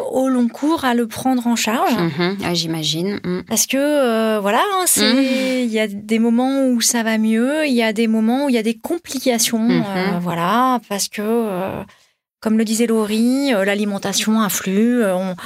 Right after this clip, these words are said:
Speaker 1: on n'a pas forcément une alimentation équilibrée parce que on va plus piétiner, parce qu'on va voyager, et cetera, parce que, euh, il va faire chaud. Dans ces cas-là, bah, peut-être se retourner, euh, vers son kinésithérapeute ou son médecin vasculaire.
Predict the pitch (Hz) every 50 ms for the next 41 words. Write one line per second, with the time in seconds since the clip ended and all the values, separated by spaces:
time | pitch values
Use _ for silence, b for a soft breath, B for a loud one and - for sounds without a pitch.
0 | B B B B B B B _ _ 196 202 196 196 196 196 196 190 190 196 196
1 | - - 208 - - - 220 208 208 214 214 214 214 208 196 196 190 190 196 190
2 | 190 185 196 185 - - 214 202 196 - - 202 196 - 151 156 165 185 202 226
3 | 220 185 175 180 - - - 214 208 208 208 202 196 190 180 185 180 175 - -
4 | - 196 - - 202 196 - - 190 185 185 196 220 226 - 190 185 - - 208
5 | 196 196 190 180 196 196 190 185 180 180 185 220 233 233 - - 208 - 180 175
6 | - 170 180 190 208 214 220 226 220 - _ 185 180 - - - - 226 220 220
7 | 220 220 214 202 190 185 180 - _ _ 190 190 185 - 202 - - - - 254
8 | 349 370 - _ _ _ 196 220 226 196 277 262 233 233 226 247 277 254 214 208
9 | 214 214 226 - 226 208 208 _ _ _ - 247 254 262 269 - - - 254 233
10 | 247 262 233 - 247 247 254 254 277 285 294 302 277 240 220 214 208 208 226 226
11 | - - - - 233 220 226 - 240 233 240 208 226 220 - 220 196 196 196 -
12 | - 190 196 226 247 254 233 233 226 220 - - 226 226 226 226 220 220 220 214
13 | - 233 226 214 214 202 - - 226 220 226 269 277 226